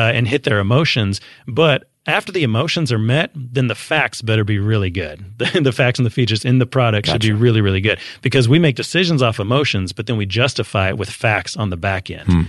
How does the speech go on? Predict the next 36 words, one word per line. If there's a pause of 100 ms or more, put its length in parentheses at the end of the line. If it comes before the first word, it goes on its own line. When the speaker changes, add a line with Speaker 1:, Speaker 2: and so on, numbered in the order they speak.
(140)
Speaker 1:
So
in,
in
the, (300)
in
the
brand
building
relationship
part,
if
it's
real
and
authentic,
those
real
kind
of
photos,
that's
great. (220)
And
then
the
facts
on
the
back
end
better
be
really
good
too
to,